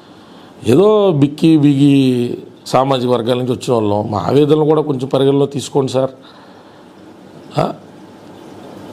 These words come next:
లోకేష్ గారి సారథ్యంలో, చంద్రబాబు గారి సారథ్యంలో ఆంధ్ర రాష్ట్రం బాగా మేలు కోరే వ్యక్తి మీరు. ఉం?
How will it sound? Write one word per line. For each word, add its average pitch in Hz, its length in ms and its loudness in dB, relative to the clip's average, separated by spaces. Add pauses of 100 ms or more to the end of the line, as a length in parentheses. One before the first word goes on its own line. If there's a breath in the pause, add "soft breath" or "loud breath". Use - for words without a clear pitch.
(640)
లోకేష్ 110 340 2
గారి 120 160 2
సారథ్యంలో, 120 760 2
చంద్రబాబు 117 420 2
గారి 117 120 0
సారథ్యంలో 117 600 0 (1600 loud breath)
ఆంధ్ర 127 260 2
రాష్ట్రం 131 360 0
బాగా 127 220 2
మేలు 131 320 0
కోరే 131 300 2
వ్యక్తి 131 280 0
మీరు. 127 300 2 (1040)
ఉం? 147 180 -2